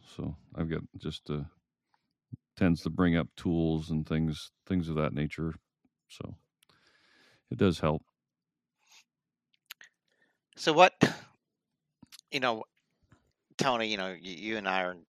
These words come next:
Speaker 2: known for blacksmithing. I'm trying to do more woodworking this year. I've got a laser that I'm playing with. I don't know if you noticed. I'm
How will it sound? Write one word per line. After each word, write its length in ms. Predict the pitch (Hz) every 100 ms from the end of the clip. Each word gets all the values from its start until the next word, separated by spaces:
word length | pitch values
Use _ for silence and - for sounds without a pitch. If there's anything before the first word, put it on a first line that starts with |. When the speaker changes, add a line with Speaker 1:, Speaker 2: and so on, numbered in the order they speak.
| _
Speaker 2:
known 260 | 95 90 90
for 120 | 92
blacksmithing. 720 | - 87 85 - - - 92
I'm 100 | 110
trying 360 | - 123 107 92
to 120 | 87 82 _ - _
do 140 | - 101
more 300 | 101 107 98
woodworking 640 | 104 104 95 101 - 98
this 240 | 95 92 -
year. 320 | 95 92 90
I've 120 | 85
got 140 | 92
a 40 | 90
laser 520 | 82 90 95 95 92
that 140 | 87 87
I'm 260 | 85 85 _ _ _ _ _ _
playing 360 | - 104 98 92
with. 600 | 92 92 92 - - - - _ _ _ _ _ -
I 60 |
don't 140 | - -
know 60 |
if 120 | 90 98
you 60 |
noticed. 420 | 87 87 87 -
I'm 220 | 85 85